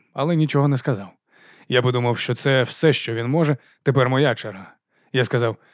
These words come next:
«Ви помиляєтеся. Хаб Систем дозволив вам прочитати мій лог, він дозволив вам дізнатися про зламаний модуль управління.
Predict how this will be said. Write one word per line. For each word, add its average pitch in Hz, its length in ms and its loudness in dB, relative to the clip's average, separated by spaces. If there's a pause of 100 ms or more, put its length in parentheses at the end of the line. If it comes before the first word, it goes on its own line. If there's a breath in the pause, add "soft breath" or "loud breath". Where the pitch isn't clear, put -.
(220 soft breath)
«Ви 156 180 4
помиляєтеся. 127 840 2 (340 soft breath)
Хаб 156 200 4
Систем 156 380 2
дозволив 139 480 2
вам 143 180 0
прочитати 139 460 -2
мій 135 160 0
лог, 135 320 0 (240 loud breath)
він 156 160 2
дозволив 143 380 4
вам 143 200 2
дізнатися 139 540 0
про 139 160 0
зламаний 143 420 0
модуль 139 240 2
управління. 127 600 -2